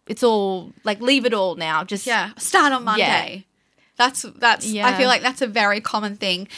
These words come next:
Speaker 2: And I think let's talk about that for a moment. I think if we, like, obviously if we've already acknowledged that we do that, that's a really good first step, <laughs> that we're in that all or nothing mindset.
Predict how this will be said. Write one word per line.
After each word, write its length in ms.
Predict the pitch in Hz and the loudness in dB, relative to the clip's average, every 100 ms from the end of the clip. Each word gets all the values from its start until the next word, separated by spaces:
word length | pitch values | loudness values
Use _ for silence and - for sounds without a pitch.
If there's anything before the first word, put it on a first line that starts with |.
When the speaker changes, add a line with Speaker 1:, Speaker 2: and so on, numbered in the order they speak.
| - - | -18 -6
Speaker 2:
And 120 | 247 | 0
I 120 | 247 | 0
think 200 | 262 349 | 0 0
let's 200 | 392 349 - | 0 0 0
talk 140 | 277 | 2
about 180 | 247 208 | 2 2
that 160 | 214 - | 2 2
for 100 | 226 | 0
a 60 | |
moment. 360 | 214 208 202 - | 0 0 0 -2
I 60 | |
think 400 | 208 - 277 285 - - - _ _ _ _ _ _ _ _ _ _ _ _ | -4 0 0 -2 -12 -20 -20 _ _ _ _ _ _ _ _ _ _ _ _
if 260 | - 277 - | -2 -2 0
we, 480 | 302 285 277 269 - | 0 2 2 0 -2
like, 200 | 262 254 - _ | 0 0 -2 _
obviously 500 | 262 269 339 - 359 | 2 2 0 0 -2
if 100 | 311 | 0
we've 140 | 277 254 | 0 0
already 480 | - 254 254 240 | 2 4 4 2
acknowledged 520 | - 220 220 202 202 - | -2 -4 -2 -2 -2 -4
that 140 | - | -6
we 80 | 214 | -6
do 200 | 190 190 180 | -6 -8 -6
that, 320 | - 113 - _ - | -6 -6 -12 _ -4
that's 240 | 220 214 | -4 -2
a 80 | 240 | -6
really 220 | 202 190 | -6 -10
good 180 | 202 214 | -12 -14
first 260 | - 220 - | -12 -10 -8
step, 280 | - - - - - | -6 -6 -8 -12 -12
<laughs> 260 | - - - | -14 -8 -2
that 120 | - | 2
we're 160 | 262 233 | 4 4
in 140 | 233 | 2
that 180 | 220 214 | 2 2
all 160 | 226 214 | 0 -4
or 80 | 214 | -2
nothing 320 | 202 214 208 | -2 -2 -6
mindset. 460 | 185 185 - 247 | -8 -8 -4 -4